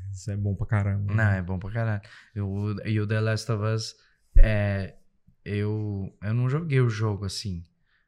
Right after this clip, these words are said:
Speaker 1: É, eu não
Speaker 2: Mas
Speaker 1: joguei nada, nada, nada, nada.
Speaker 2: Mas a história, tipo, o que eu tô achando estranho agora um pouco é que a história dela ser imune é muito secundária, né? Tipo,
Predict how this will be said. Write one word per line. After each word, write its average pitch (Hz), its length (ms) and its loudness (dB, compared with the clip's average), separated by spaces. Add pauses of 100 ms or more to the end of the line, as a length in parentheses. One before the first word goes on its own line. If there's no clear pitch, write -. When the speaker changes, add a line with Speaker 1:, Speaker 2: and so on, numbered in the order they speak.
(480)
Speaker 1:
É, 123 60 8
eu 110 60 10
não - 20 -
Speaker 2:
Mas 101 100 6
Speaker 1:
joguei 101 220 6
nada, 98 360 2
nada, 95 260 -2
nada, 85 280 -6
nada. - 160 -12 (240)
Speaker 2:
Mas 104 340 -6 (540)
a 101 140 -2
história, 131 680 0
tipo, 127 680 -2
o - 680 -16
que - 100 -4
eu 120 60 0
tô 131 120 -2
achando 123 420 2
estranho 117 680 -2
agora 107 320 -2
um 98 80 -4
pouco 120 500 -6 (480)
é 104 80 -6
que 104 400 -4 (800)
a 113 120 0
história 123 600 0 (440)
dela 135 420 4
ser 113 560 4
imune 131 480 -2
é 147 80 -4
muito 131 280 -4
secundária, 117 720 -4
né? 104 260 -6
Tipo, 101 440 -10